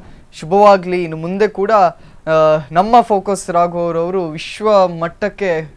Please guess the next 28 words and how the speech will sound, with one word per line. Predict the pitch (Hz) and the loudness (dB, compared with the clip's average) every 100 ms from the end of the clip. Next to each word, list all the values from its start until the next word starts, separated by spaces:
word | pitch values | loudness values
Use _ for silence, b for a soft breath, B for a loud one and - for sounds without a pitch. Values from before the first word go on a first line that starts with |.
| _ | _
ಗುರುತಿಸ್ಕೊಳ್ಳಿ | 165 175 214 190 - 165 160 | -10 -8 -8 -10 -8 -8 -8
ಅಂತ | 156 147 151 | -10 -8 -10
ನಾವು | 147 170 170 | -6 -6 -8
ಕೂಡ, | 160 156 | -8 -4
ಆ, | 147 139 - - - - 147 | -6 -8 -20 -20 -18 -6 -4
ಇದ್-, | 147 147 143 - - - 147 | -4 -8 -14 -20 -20 -20 -16
ಈ | 147 160 175 | -14 -10 -8
ಸಂದರ್ಭದಲ್ಲಿ | - 185 214 202 202 190 | -6 -4 -4 -2 -2 -2
ಎಲ್ಲ | 175 190 | -2 -2
ಜನತೆಯ | 185 175 180 190 | -2 -4 -4 -4
ಪರವಾಗಿ | 180 165 180 196 196 | -4 -4 -2 -2 -4
ನಾವು | 180 151 | -10 -10
ಕೇಳಿಕೊಳ್ತಾ | 156 143 151 143 135 | -10 -12 -12 -12 -14
ಇದ್ದೇವೆ. | 131 139 147 - b b | -14 -14 -14 -16 b b
ಆ, | 156 | -8
ನಾನು | 156 165 156 | -4 -2 -2
ಅಧ್ಯಕ್ಷರಲ್ಲಿ, | 151 165 214 220 - 160 147 147 143 | -2 -2 -2 -2 -6 -10 -10 -12 -12
ಸರ್, | - 160 | -8 -8
ಈ | 165 | -4
ಅಸೋಸಿಯೇಷನ್ನ | 160 156 202 208 190 190 180 | -6 -4 -8 -6 -10 0 2
ಅಧ್ಯಕ್ಷರಾಗಿ, | 156 165 185 - 165 175 180 151 b b - | 2 -2 -10 -10 -8 -8 -8 -12 b b -8
ಆ, | |
ಇವತ್ತಿನ | 170 190 196 196 | -4 -4 -4 -4
ಕಾರ್ಯಕ್ರಮದ | 185 196 202 220 202 180 | 0 -2 -2 -8 -4 -4
ಕಡೆಯಲ್ಲಿ | 175 202 226 214 190 | -4 -4 -2 -2 -4
ತಾವೇನ್ | 170 160 180 | -6 -6 -8
ಹೇಳಲಿಕ್ಕೆ | 156 143 - | -8 -6 -6
ಇಷ್ಟಪಡ್ತೀರಾ? | - 135 - - - - | -6 -14 -18 -20 -20 -20